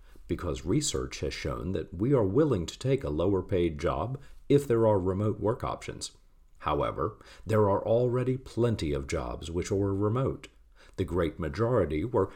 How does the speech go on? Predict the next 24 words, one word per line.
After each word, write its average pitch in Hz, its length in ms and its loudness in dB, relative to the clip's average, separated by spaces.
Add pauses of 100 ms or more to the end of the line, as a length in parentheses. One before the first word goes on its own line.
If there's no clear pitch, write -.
just - 280 -2
not 147 240 0
as 139 260 0
used 165 380 -2
to - 160 -2
it - 200 -10
as 90 200 -2
we 87 160 0
are 71 160 -4
now. 78 340 -6 (1000)
Platforms 110 840 2 (100)
such - 220 -4
as - 180 -8
Fiverr, 98 800 0 (300)
TopTool, 95 760 0 (220)
Remote 87 440 0
dot 92 320 -2
com, 92 440 -2
and 71 240 -4
U 123 200 4
X - 280 -2
Jobs 110 480 0 (260)
have 139 220 -2
been 143 180 2